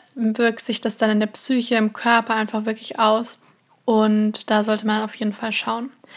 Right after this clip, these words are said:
Aber Stress versetzt den Körper erstmal ganz grundsätzlich in Alarmbereitschaft, in diesen Fight- oder Flight-Modus, den viele vielleicht schon mal gehört haben. Und das entsteht dadurch, weil die Nebennieren,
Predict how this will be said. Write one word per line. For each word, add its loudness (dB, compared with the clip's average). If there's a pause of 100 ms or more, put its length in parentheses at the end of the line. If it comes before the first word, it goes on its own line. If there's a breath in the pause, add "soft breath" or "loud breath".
(340 loud breath)
Aber 6
Stress 0
versetzt -2
den 0
Körper 0
erstmal 2
ganz 0
grundsätzlich -4
in 2
Alarmbereitschaft, 0 (240)
in 2
diesen 2
Fight- 4
oder 2
Flight-Modus, 0 (340 loud breath)
den 4
viele 0
vielleicht -2
schon -2
mal 4
gehört 0
haben. 2 (580 loud breath)
Und 4
das -2
entsteht 0
dadurch, 2
weil 4
die 4
Nebennieren, 4